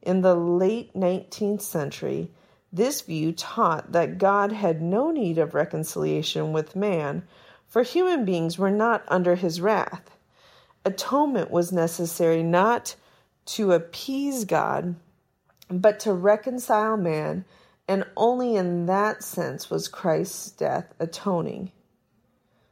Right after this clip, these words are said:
Certainly the death of Christ is the ultimate expression of God's love, and Paul declares it to be such.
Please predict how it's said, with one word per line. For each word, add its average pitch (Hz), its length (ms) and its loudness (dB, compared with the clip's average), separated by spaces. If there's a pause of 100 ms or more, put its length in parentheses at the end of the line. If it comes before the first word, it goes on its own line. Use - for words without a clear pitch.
Certainly 196 520 2
the 170 100 2
death 180 320 2
of 185 140 -2
Christ - 480 0
is 170 140 -2
the - 140 -2 (160)
ultimate 190 460 0
expression - 600 -4
of 156 120 -6
God's 151 420 0
love, 170 360 2
and 170 260 -2
Paul 262 380 0
declares 220 640 -4
it - 200 -6
to 202 100 -4
be 214 260 -6
such. - 540 -8